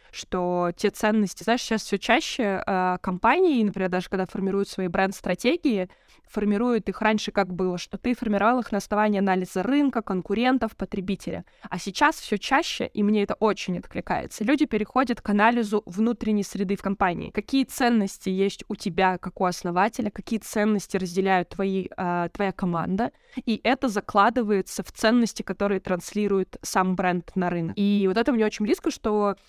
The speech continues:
м, оказывается, ты можешь, э, прийти абсолютно не из этой сферы и построить что-то свое, и это найдет место на рынке. И это вот эта какая-то аутентичность, она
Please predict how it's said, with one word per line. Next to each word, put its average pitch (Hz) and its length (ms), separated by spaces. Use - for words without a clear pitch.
м, 202 240
оказывается, 214 760
ты 202 200
можешь, 202 640
э, 180 280
прийти 202 280
абсолютно 196 680
не 202 460
из 202 100
этой 202 240
сферы 240 640
и 202 60
построить 233 540
что-то 208 300
свое, 190 600
и 190 500
это 208 180
найдет 208 400
место 202 320
на 190 140
рынке. 175 360
И - 20
это 185 220
вот 190 140
эта 185 120
какая-то 185 340
аутентичность, 190 1000
она 190 480